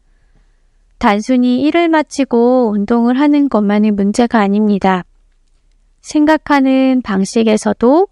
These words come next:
먹는 부분, 심지어 사람들을 만나는 것에서도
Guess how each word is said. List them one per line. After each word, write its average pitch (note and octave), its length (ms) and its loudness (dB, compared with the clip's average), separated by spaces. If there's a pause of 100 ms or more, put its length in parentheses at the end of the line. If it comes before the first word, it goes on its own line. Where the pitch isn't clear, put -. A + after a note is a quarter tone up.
(380)
먹는 G#3+ 460 0
부분, D4 480 0 (1040)
심지어 D4+ 500 -2
사람들을 D#4+ 720 0
만나는 B3+ 500 2
것에서도 A3+ 800 0